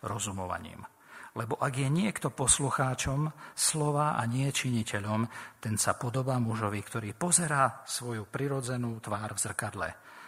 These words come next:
lebo sa videl a odišiel a hneď zabudol, aký bol.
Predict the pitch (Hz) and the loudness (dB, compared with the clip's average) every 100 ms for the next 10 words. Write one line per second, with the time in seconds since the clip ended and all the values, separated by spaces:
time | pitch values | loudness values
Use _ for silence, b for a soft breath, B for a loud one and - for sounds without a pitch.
0 | B B - 107 - 107 127 143 143 131 | B B -8 -2 2 2 0 0 0 0
1 | - 104 107 117 - 113 110 87 104 135 | -2 -4 -4 -2 -2 0 0 0 2 0
2 | 120 127 127 117 110 - 117 98 87 | 0 0 -2 -2 -4 -2 -4 -2 -4